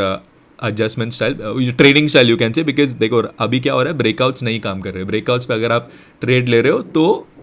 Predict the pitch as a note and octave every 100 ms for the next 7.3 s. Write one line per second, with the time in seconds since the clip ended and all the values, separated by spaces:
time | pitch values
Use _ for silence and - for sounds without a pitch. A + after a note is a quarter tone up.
0 | - A2 A2 A2+ G#2+ F2+ F2 A2 _ -
1 | A2+ A2+ A2+ G#2+ A#2 A#2 B2+ B2 A2+ A#2+
2 | A#2+ A#2 A#2 A2+ C3 F#3 D3+ D#3 A#2 A2
3 | A2 F#2+ F2 - - - - - _ -
4 | C3 C#3 A#2+ A2+ B2 D#3+ - F3 A3+ -
5 | B2 B2 - D3+ C#3 C#3+ A#2+ A2+ A#2 E3+
6 | F3+ - - _ _ - A2 C#3 B2 A#2
7 | A#2+ A#2+